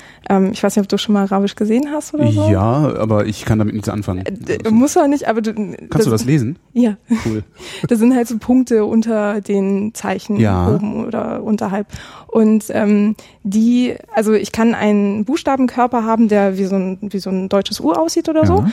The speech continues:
Speaker 1: Und das kann zwei Punkte oben haben oder drei. Und das ist dann entweder ein S oder ein Sch oder ein N oder S oder was auch immer.
Speaker 2: Mhm.
Speaker 1: Und das heißt, ähm, wenn du die nicht hast, kannst du es später nicht lesen, wenn du nicht weißt, worum es in dem Text geht.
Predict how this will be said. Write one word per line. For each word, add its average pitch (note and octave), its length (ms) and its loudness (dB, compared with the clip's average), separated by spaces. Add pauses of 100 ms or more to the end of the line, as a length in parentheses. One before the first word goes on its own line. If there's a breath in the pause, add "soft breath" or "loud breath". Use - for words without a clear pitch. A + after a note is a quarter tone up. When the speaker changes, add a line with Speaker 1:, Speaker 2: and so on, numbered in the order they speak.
(260 loud breath)
Speaker 1:
Und A3 80 2
das G#3+ 140 2
kann F3 180 -2
zwei - 220 -2
Punkte C#4+ 340 0
oben B3 180 2
haben G#3+ 160 2
oder G3 160 0
drei. A3+ 380 0
Und A3+ 220 0
das - 140 -8
ist A3+ 140 -4
dann G3 120 -2
entweder G3+ 240 0
ein F#3+ 120 -2
S - 240 -2
oder G3 180 0
ein G3 100 0
Sch - 220 -6
oder A#3+ 400 0
ein A#3 460 4
N A#3 60 -2
oder F#3+ 320 -4
S - 300 -6
oder G3 160 -4
was F#3 140 -10
auch F#3 120 -10
immer. B3 160 2 (180)
Speaker 2:
Mhm. G2+ 300 -8 (140)
Speaker 1:
Und A3 280 4
das G3+ 160 -2
heißt, G#3 340 -2
ähm, G3+ 420 2
wenn G#3 220 2
du G#3+ 80 0
die G#3 140 0
nicht G3 340 -2
hast, - 400 -6 (160)
kannst G#3 340 -2
du G3 80 -2
es - 220 -8
später A3+ 400 0
nicht G3 220 0
lesen, A3 400 2
wenn G3+ 160 2
du G3+ 80 0
nicht F#3+ 180 -2
weißt, G3 260 -2
worum G3 200 0
es F#3+ 120 -4
in F#3+ 80 0
dem F#3+ 140 -2
Text - 300 -10
geht. - 240 -8